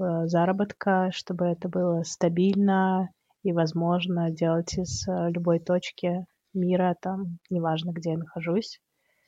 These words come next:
А, и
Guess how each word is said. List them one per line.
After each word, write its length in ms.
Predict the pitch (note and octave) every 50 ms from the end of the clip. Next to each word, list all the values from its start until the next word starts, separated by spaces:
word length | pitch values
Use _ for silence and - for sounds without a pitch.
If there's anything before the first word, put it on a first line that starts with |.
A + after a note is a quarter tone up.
| _ _ _ _ _ _ _ _
А, 480 | G3 F#3+ F#3 F#3 F3+ F3+ F3 F3 E3+ F3 E3+ - _ _ _ _ _ _ _ _ _ _ _ _ _ _ _ A3+ A3 G#3
и 500 | F#3+ F3 E3+ E3+ E3+ E3+ F3 E3+ F3 F3+